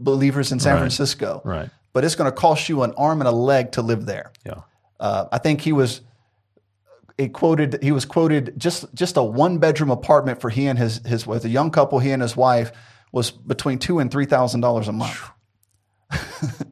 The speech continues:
Speaker 1: So
Speaker 2: No
Speaker 1: what
Speaker 2: wonder
Speaker 1: they
Speaker 2: so
Speaker 1: did
Speaker 2: many people live in tents.
Speaker 1: Not, yeah, I, <laughs> yeah.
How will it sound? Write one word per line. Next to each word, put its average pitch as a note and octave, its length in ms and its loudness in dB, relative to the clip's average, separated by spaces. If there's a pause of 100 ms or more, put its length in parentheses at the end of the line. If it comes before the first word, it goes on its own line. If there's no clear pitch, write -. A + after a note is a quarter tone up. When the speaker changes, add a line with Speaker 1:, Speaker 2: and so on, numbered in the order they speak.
(1080)
Speaker 1:
So - 120 4
Speaker 2:
No - 60 8
Speaker 1:
what - 80 8
Speaker 2:
wonder C#3+ 180 10
Speaker 1:
they G3+ 120 8
Speaker 2:
so B2+ 120 10
Speaker 1:
did G#2 80 6
Speaker 2:
many F#2+ 120 6
people F2 280 4
live F2+ 160 6
in D#2+ 180 0
tents. F#2 420 2
Speaker 1:
Not, D3+ 200 4 (260)
yeah, C#3+ 160 4 (580)
I, F#3 920 2
<laughs> - 20 -2
yeah. D3 400 6